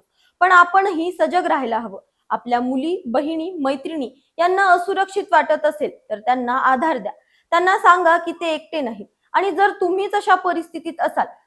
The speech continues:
तर धैर्याने पुढे जा. आणि जर तुम्हीच अशा परिस्थितीत असाल, तर धैर्याने पुढे या, कारण तुमचं आयुष्य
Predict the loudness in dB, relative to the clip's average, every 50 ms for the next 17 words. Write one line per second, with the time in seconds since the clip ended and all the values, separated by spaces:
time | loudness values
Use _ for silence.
0 | _ -6 -6 -4 -4 -4 -4 -4 -2 0 0 0 0 -2 -4 -6 -6 -6 -4 -2
1 | -4 -4 -4 -8 -10 -10 _ _ _ _ -6 2 4 4 4 4 2 2 4 2
2 | 2 2 0 -2 -2 0 0 0 0 0 0 -2 4 4 4 4 4 2 0 0
3 | 0 -2 -6 -8 -8 -8 -6 -4 -4 -2 0 0 -2 -2 -4 -8 -12 -8 -8 -8
4 | -6 -4 -4 -4 -2 -2 -2 -2 -2 -2 -4 -6 -6 -6 -6 -4 -4 -2 -2 -2
5 | -4 -6 -10 _ _ -6 -4 -4 -4 -6 -8 -10 -12 -6 -2 0 0 2 0 0
6 | -4 -6 -8 -2 0 0 0